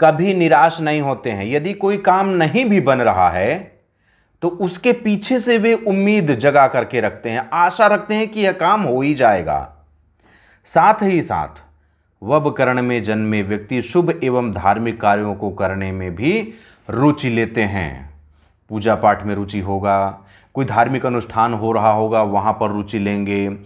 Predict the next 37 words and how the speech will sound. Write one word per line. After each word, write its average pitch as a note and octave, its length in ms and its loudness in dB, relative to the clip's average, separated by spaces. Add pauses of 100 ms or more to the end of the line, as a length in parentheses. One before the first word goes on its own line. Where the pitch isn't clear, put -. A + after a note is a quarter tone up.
(260)
श्रीमद् D3+ 340 2
भागवत B2+ 420 2
हो B2 160 -2
रहा A#2 200 4
हो, A#2+ 260 0
कोई B2 220 -6
पूजन C3+ 400 -2
हो A#2 180 -2
रहा A2+ 120 6
हो, A#2 280 4
कोई A#2+ 240 -4
अनुष्ठान A2+ 540 0
हो A#2+ 180 -2
रहा A2+ 220 4
हो, A#2+ 280 0
कोई A2+ 340 -4
यज्ञ D3 240 -2
हो B2 220 -2
रहा G#2+ 200 4
हो, B2 420 -2 (360)
उसमें D#3 400 0
अवश्य C#3+ 480 0
शामिल A2 340 0
होने G2+ 240 -4
का G2+ 120 0
प्रयास F#2 380 0
करते F2+ 320 -6
हैं। D#2 380 -10 (560)
बब F3+ 340 2
करण F#3 300 4
में D#3 180 0
जन्मे C3+ 380 0
जातकों A#2+ 460 2
के B2 140 -4
स्वभाव F#2 560 -2
में A#2 480 -2
बालपन C#3+ 560 2